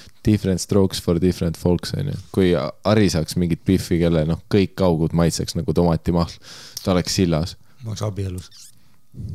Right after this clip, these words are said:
Speaker 1: <laughs> Okei, näe, jä-, jälle su buumeri hääl tuli üle. <laughs> Ma oleks abielus.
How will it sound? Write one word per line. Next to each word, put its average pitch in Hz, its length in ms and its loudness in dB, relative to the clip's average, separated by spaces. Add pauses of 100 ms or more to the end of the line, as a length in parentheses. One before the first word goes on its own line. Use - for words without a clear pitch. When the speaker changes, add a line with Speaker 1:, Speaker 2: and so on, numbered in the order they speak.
(140)
Speaker 1:
<laughs> 143 880 0
Okei, 92 300 0
näe, 90 260 2
jä-, 104 140 0
jälle 104 200 4
su 92 120 0
buumeri 90 420 2
hääl 98 220 2
tuli 95 220 2
üle. 73 100 -2 (380)
<laughs> 127 400 -4
Ma - 100 -2
oleks 95 320 -2
abielus. 120 720 0